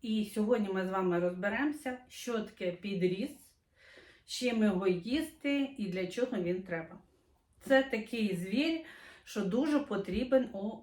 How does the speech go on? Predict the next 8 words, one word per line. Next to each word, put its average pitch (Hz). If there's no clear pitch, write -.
прив'язанні. 208
В 175
принципі, 214
в 190
побудові 214
викройки 185
для 202
шиття 339